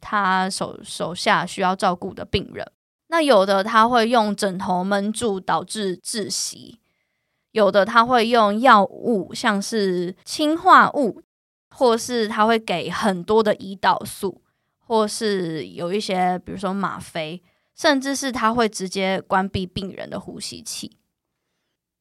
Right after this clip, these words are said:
还有其他的比较，我觉得比较过分的就是他会去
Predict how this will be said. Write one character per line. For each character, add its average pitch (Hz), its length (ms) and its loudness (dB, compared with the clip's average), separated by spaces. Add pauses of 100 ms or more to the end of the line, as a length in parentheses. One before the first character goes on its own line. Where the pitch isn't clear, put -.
(100)
还 220 200 2
有 196 420 6 (100)
其 - 240 -6
他 262 220 6
的 233 100 6
比 190 160 -4
较， 226 420 8 (320)
我 220 120 -2
觉 214 160 -2
得 226 100 2
比 208 100 -4
较 247 140 2
过 254 240 4
分 202 260 -2
的 170 120 -6
就 202 120 -4
是 208 160 -6
他 196 180 0
会 208 160 -2
去 190 320 -6